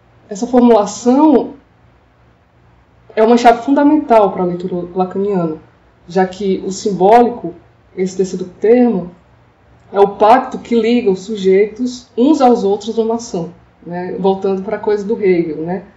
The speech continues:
É, o agir humano, ele só se dá, é, com a relação com as instituições,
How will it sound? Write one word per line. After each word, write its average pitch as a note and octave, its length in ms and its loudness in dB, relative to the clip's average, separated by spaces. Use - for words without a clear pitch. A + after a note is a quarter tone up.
É, F3 200 -4
o F3 120 2
agir F#3+ 280 2
humano, A#3 500 4
ele A3 100 2
só A#3 240 -2
se A#3 240 -8
dá, G3+ 440 0
é, F#3 460 -4
com B3+ 520 4
a G#3+ 80 2
relação A3 640 2
com - 160 -4
as A#3 160 2
instituições, G#3 920 -4